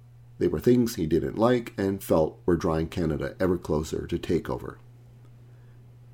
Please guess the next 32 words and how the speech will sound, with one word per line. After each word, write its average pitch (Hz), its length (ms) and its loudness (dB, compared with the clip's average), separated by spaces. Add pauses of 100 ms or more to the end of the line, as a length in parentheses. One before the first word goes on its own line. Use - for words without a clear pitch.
It 120 100 2
does 123 180 6
seem 107 260 2
Keeley's 87 400 4
chart 110 420 0
is 98 140 0
a 95 40 4
great 80 260 0
example 80 480 -4
of - 100 -12
the 82 80 -4
power 73 320 -4
of 71 260 -12
post-diction, 127 760 -2 (300)
not 82 240 -4 (140)
prediction. - 600 -6 (680)
There 107 140 2
are 110 200 -4
two 175 140 6
pretty 135 220 2
good 101 200 4
clues 80 400 2
that 98 220 -8
the - 180 0
implementation 98 800 0
plan 78 380 -2
chart 98 360 0 (120)
is 82 260 2
a - 80 -6
work 82 240 0
of - 180 -6
post-diction. - 680 -6